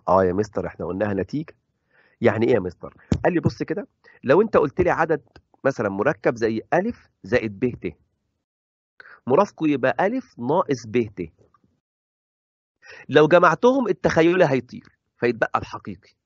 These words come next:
إذا مجموعهم يدينا عدد حقيقي. لكن لو طرحتهم، الحقيقي يروح مع الحقيقي، فيتبقى التخيلي. إذا دايمًا طرح عددين مترافقين يدينا عدد إيه؟ تخيلي. أنا بتكلم في أعداد مركبة.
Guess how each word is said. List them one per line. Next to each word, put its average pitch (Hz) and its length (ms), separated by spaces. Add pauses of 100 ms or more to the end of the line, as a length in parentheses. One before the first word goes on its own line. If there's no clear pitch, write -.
(140)
إذا 139 160
مجموعهم 160 680
يدينا 143 360
عدد 131 300
حقيقي. - 440 (760)
لكن 139 260
لو 147 100
طرحتهم، 139 680 (320)
الحقيقي 202 600
يروح 170 180
مع 147 200
الحقيقي، 139 520
فيتبقى 127 460
التخيلي. 107 640 (400)
إذا 147 180
دايمًا 120 500 (360)
طرح - 320
عددين 120 600
مترافقين 131 1000
يدينا 131 560
عدد 139 500
إيه؟ 160 500 (200)
تخيلي. 98 640 (760)
أنا 107 100
بتكلم 147 360
في 117 100
أعداد 139 160
مركبة. 127 600